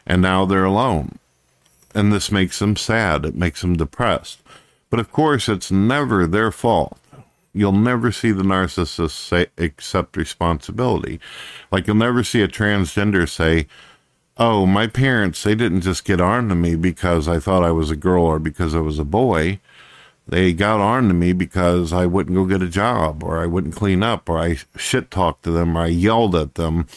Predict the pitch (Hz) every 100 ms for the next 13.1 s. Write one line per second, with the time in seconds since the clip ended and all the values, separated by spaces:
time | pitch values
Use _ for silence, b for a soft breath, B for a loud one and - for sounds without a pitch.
0 | B - 98 95 95 113 92 104 117 78
1 | - - 82 95 101 92 110 104 98 82
2 | 87 110 95 82 78 73 98 98 90 87
3 | 80 - 117 92 82 78 B B B B
4 | 80 101 76 85 113 127 - 90 80 80
5 | 80 76 78 71 - B B B B B
6 | B B _ _ _ 92 90 120 113 92
7 | 85 113 151 147 - - _ _ _ _
8 | _ _ _ _ _ - - 113 107 110
9 | 98 131 139 - 101 107 98 90 82 107
10 | 127 87 82 92 - 92 87 107 104 95
11 | - 90 120 127 98 - 90 82 - 82
12 | 78 - 92 80 - 90 85 82 78 -
13 | 101